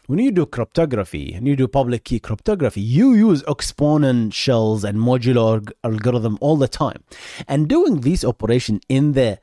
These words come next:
general purpose C P U, you know, using, uh, resc, reduced instruction sets, you know,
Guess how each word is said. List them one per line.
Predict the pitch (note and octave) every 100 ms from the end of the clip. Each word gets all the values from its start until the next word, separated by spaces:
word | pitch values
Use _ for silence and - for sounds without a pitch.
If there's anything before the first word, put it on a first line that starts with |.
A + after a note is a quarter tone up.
| _ _
general | G#2+ B2 C3 A#2+ G#2+
purpose | B2+ B2+ - G#2 G2
C | - G#2+
P | G2+ G#2
U, | G2+ C3 B2 A2 G2+ G2 -
you | G2 G2+
know, | G2+ A#2+ - - _ _ _
using, | A2+ A#2+ A2 G#2 - _ -
uh, | G2+ -
resc, | G2+ D3 B2 A2+ - -
reduced | G#2 G2 A#2+ A2+
instruction | G#2 - B2 - G2 E2+
sets, | - G#2 F#2 - -
you | G2+
know, | F2 A2+